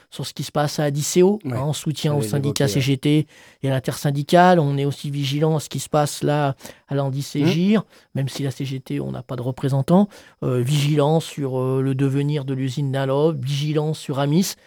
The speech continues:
Speaker 1: L'emploi est
Speaker 2: Amis,
Speaker 1: aussi
Speaker 2: on
Speaker 1: au
Speaker 2: n'entend pas
Speaker 1: cœur.
Speaker 2: trop parler là en ce moment. Pourtant, on sait que, euh, bon, euh, visiblement, les échos sont pas très positifs.
Speaker 1: Oui, comme vous le dites, on n'en
Speaker 2: Mm.
Speaker 1: entend pas trop parler, mais les
Speaker 2: Ouais.
Speaker 1: échos sont assez inquiétants.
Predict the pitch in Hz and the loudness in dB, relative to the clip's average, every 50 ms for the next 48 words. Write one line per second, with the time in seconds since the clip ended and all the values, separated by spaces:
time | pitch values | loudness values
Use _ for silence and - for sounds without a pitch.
0 | _ _ _ _ _ - 135 156 165 170 165 - - 190 190 202 208 190 175 170 | _ _ _ _ _ 0 4 4 6 4 4 4 4 6 8 8 8 8 8 8
1 | 160 165 165 175 196 196 196 - 214 202 190 202 202 185 175 - 185 170 175 165 | 8 8 8 8 8 8 6 6 6 6 6 8 8 6 8 8 8 6 8 6
2 | 196 170 175 185 160 170 185 196 208 180 160 151 151 151 139 - - 151 156 175 | 4 4 4 4 4 6 6 6 6 6 4 4 2 0 -2 -2 0 2 4 4
3 | 202 214 202 175 151 - - - 208 208 185 165 160 151 - 202 208 208 202 - | 4 2 2 -2 -4 -4 0 2 2 4 4 4 2 2 4 4 4 4 4 4
4 | 185 190 202 196 180 165 165 156 156 151 147 143 143 143 127 143 151 180 180 143 | 4 6 8 8 8 8 8 6 6 4 4 4 2 2 2 0 0 0 -2 -2
5 | 135 131 131 135 135 139 143 143 156 131 143 151 170 185 196 175 151 139 156 147 | -4 -2 -2 -2 0 0 0 -2 0 2 2 2 4 4 4 4 4 4 2 0
6 | 190 190 185 - 151 143 - 170 160 - - - - 190 180 185 - 175 156 165 | 0 0 0 0 -2 -2 0 -2 -2 -2 -4 -4 0 0 0 2 2 0 0 0
7 | - - 196 202 202 - 139 123 - _ _ - - - _ - 117 120 131 151 | -2 -4 -6 -6 -6 -4 -6 -8 -8 _ _ -20 -20 -16 _ -2 0 2 4 4
8 | 165 170 - - - 127 123 127 131 127 139 160 151 - 127 120 120 139 143 143 | 2 2 0 -4 -4 -2 -2 -2 -2 -2 -2 -4 -2 -2 -2 -2 0 2 2 2
9 | 139 127 - - 151 - - 165 156 - 156 123 131 135 147 170 190 147 131 127 | 2 0 -2 -4 -4 -4 -4 -6 -6 -4 -4 -4 -2 -2 -2 -2 -2 -2 -2 0
10 | 127 131 127 123 113 - 156 151 - - 147 139 135 135 131 131 127 131 131 131 | 0 2 2 2 2 0 -2 -4 -4 -6 -6 -4 -4 -4 -4 -4 -6 -6 -6 -6
11 | 127 - - 151 143 - - 147 - - 139 151 185 | -6 -4 -4 -4 -2 -2 -2 -2 0 2 2 2 2